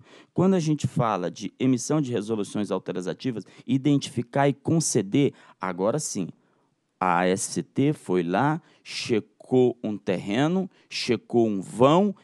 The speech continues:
e consta no edital que é direito dele entrar, que ele vão tá reservado pra ele, há uma data X de entrada, com todas as condições. Opa! Tá nas condições do edital.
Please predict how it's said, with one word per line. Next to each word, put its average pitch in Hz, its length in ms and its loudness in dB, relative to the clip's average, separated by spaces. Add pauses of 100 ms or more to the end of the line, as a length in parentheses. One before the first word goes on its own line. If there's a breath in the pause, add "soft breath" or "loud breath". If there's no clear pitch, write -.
(160 soft breath)
e 127 80 0
consta 156 560 0
no 156 140 0
edital 135 520 2
que 117 360 -4 (1500)
é 160 200 6
direito 139 680 2
dele 139 580 4 (120)
entrar, 135 560 2
que 156 100 -2
ele 135 140 2
vão 151 180 2
tá 143 120 4
reservado 131 540 4
pra 110 200 2
ele, 175 240 6 (180 loud breath)
há 123 100 8
uma 127 220 6
data 120 320 4
X 170 420 0
de 120 120 -2
entrada, 165 580 2 (680 loud breath)
com - 120 8
todas 190 220 6
as - 80 2
condições. 127 340 0 (240)
Opa! 120 540 2 (1500)
Tá 95 160 2
nas 107 220 0
condições 110 500 -2
do 107 60 0
edital. 120 480 0